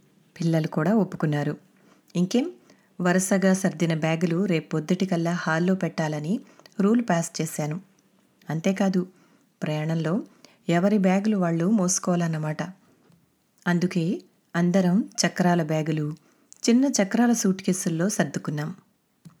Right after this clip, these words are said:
అవి కాక భుజాలకు తగిలించుకునే ఒక్కో హ్యాండ్ బ్యాగు. ఇక సిరితో పరుగులెట్టడం, నిద్రపోతే మొయ్యడం కష్టం కనుక పిల్లకు బేబీ కార్టు. వెరసి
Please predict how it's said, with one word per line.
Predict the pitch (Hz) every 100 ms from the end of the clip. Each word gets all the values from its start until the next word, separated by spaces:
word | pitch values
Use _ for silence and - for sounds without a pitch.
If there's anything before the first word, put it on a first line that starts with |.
| _ _ _ -
అవి | 165
కాక | 170 156 151 - 151 156 - _ _
భుజాలకు | 170 190 226 247 240
తగిలించుకునే | 202 170 170 170 - 185 214 415 -
ఒక్కో | 180 180 190
హ్యాండ్ | 269 196 147 143
బ్యాగు. | 143 135 139 - _ _ _ _ _ -
ఇక | 151 151 151 - _ _
సిరితో | - 185 190 196 175
పరుగులెట్టడం, | 180 170 180 180 165 160 151 156 - - - _ -
నిద్రపోతే | 202 190 262 269 240 233
మొయ్యడం | 214 170 170 190 196
కష్టం | 185 156 - 170
కనుక | 160 151 - 330 440 _ _ _ _
పిల్లకు | 160 156 160 - 202
బేబీ | 180 156 151
కార్టు. | 151 143 143 - - _ _ _ _ _
వెరసి | 160 151 165 165 190